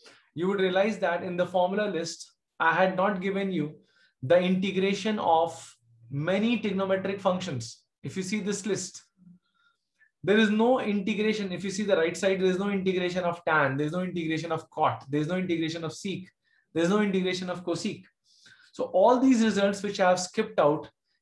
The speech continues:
can now easily be found out by method of substitution, which I am going to take up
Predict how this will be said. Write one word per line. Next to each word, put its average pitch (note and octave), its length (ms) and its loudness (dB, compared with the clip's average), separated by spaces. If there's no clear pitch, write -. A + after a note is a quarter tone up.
can F3 220 4
now F#3+ 240 2
easily G3 300 -4
be G3 140 -4
found D#3+ 340 -2
out D3+ 260 2
by D3 180 4
method C#3+ 440 0
of D#3 180 0
substitution, F3 800 -6
which C#3+ 200 0
I E3 100 6
am D#3+ 100 0
going F3 180 0
to F#3 100 0
take D#3 240 -2
up D#3 240 -4